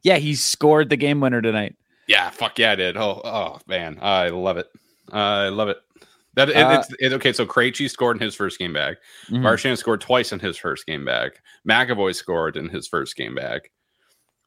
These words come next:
Speaker 2: Montgomery had, like, some quote. He's just like, "Yeah, we need a hat trick from Forbert." Like,
Speaker 1: <laughs>
Speaker 2: he's like, "We need a shutout from Swayman and a hat trick from Forbert." I'm like, "Bet." Like, watch me, like,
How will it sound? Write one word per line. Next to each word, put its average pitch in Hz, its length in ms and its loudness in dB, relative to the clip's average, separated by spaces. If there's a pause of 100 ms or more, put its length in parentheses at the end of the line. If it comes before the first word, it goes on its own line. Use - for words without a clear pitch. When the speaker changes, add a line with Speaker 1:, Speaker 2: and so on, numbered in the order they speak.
Speaker 2:
Montgomery 131 420 4
had, 139 160 2
like, 120 140 0
some 110 200 -2
quote. 101 300 0
He's 90 100 -2
just 98 220 -6
like, 92 240 -2
"Yeah, 98 80 2
we 82 100 -4
need 90 160 -2
a 82 60 -2
hat 80 200 -2
trick 82 200 -8
from 78 120 -12
Forbert." 69 440 -6 (640)
Like, 90 280 -6
Speaker 1:
<laughs> - 420 -20
Speaker 2:
he's 156 100 -10 (120)
like, 120 120 2
"We 127 80 2
need 127 140 2
a - 20 -6
shutout 117 340 2
from 120 140 -4
Swayman 98 400 -2
and 87 120 -2
a 80 40 -4
hat 82 200 -4
trick 80 160 -8
from 71 160 -14
Forbert." 62 440 -8 (100)
I'm 87 80 -12
like, 87 240 -8 (460)
"Bet." 87 460 -2 (260)
Like, 92 420 -2 (300)
watch 95 360 0
me, 104 140 0
like, 87 400 -4